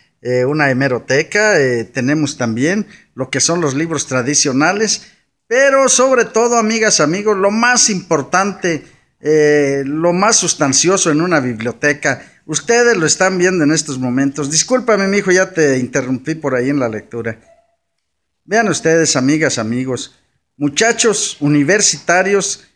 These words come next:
que jamás han perdido el hábito de consultar un buen libro.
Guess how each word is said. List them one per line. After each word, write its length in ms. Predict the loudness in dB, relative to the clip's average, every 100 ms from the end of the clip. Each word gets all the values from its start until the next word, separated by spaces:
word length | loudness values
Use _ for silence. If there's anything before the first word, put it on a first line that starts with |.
| _
que 140 | -6 -2
jamás 500 | 0 0 2 2 2
han 220 | 0 0
perdido 480 | -2 0 0 2 2
el 100 | 2
hábito 560 | 2 -2 -6 -6 -6 -10 _ _
de 160 | -6 -2
consultar 920 | -2 0 -2 -4 0 0 0 -4 _ _
un 240 | 0 0 2
buen 280 | 2 0
libro. 460 | -2 -4 -4 -8 -10